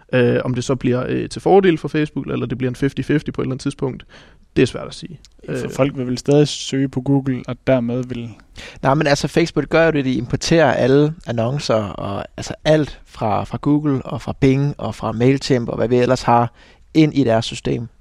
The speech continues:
Speaker 3: så det bliver centraliseret der.
Speaker 1: Så det er faktisk ikke, hvad kan man sige, at dine Google Ads-data, dine f-, f-, Facebook-annonceringsdata, alle de andre data,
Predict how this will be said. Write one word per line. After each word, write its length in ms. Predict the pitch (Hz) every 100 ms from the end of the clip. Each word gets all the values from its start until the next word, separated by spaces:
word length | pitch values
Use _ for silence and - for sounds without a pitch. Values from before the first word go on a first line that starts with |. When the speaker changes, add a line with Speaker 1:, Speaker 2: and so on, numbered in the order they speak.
| -
Speaker 3:
så 180 | - 123
det 100 | 104
bliver 120 | 113
centraliseret 680 | - 113 - 117 107 139 135
der. 120 | 127
Speaker 1:
Så 180 | 123 135
det 80 | 135
er 40 | -
faktisk 340 | 139 147 -
ikke, 300 | 151 151 135 -
hvad 100 | 131
kan 60 | 131
man 80 |
sige, 340 | 123 123 127 165 -
at 180 | - -
dine 160 | 123
Google 300 | - 120 127
Ads-data, 640 | 151 170 - 135 123 120
dine 300 | 113 120 110
f-, 240 | 107 - 120
f-, 140 | -
Facebook-annonceringsdata, 1160 | - 151 180 143 131 127 131 123 117 - - -
alle 200 | 151 156
de 120 | 151
andre 200 | 135 139
data, 280 | 123 117